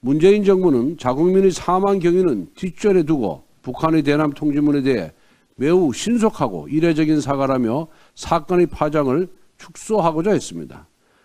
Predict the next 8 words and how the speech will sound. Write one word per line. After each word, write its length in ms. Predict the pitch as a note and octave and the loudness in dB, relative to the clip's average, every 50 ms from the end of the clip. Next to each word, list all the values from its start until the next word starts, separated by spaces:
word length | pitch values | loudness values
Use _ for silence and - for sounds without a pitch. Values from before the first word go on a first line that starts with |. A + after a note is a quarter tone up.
| _ _ _ | _ _ _
문재인 440 | - B2+ C#3+ E3 E3 F#3+ G3+ G#3 G#3 | -4 -2 0 4 4 4 4 4 4
정부의 460 | F#3+ G#3 G3+ F#3+ F3+ D#3 G#2+ F2+ D2+ - | 4 2 4 4 4 2 2 2 -2 -4
대북 480 | - B2+ C3+ D3 E3 D#3+ F3 F#3+ E3 - | -2 0 0 2 0 0 0 -2 -4 0
저자세가 640 | - D3 E3 E3+ G3+ G3+ C#3 D#3 C3+ G2+ E2+ D2+ D2 - | 0 0 2 4 2 2 2 2 -2 -2 -4 -8 -8 -4
결국 320 | - C#3 C#3 D3+ D3+ B2+ | -2 -2 0 0 -2 -4
북한 320 | - C#3 C3 - D#3 D3+ D3 | -4 -8 -2 0 0 2 2
눈치 240 | D3 C#3+ C3 - | 2 0 0 -4
보기를 520 | D3 C#3+ D3 C#3 C3+ C#3 C3 C#3+ F3 G3 | -4 -4 -2 -2 0 0 2 0 0 -2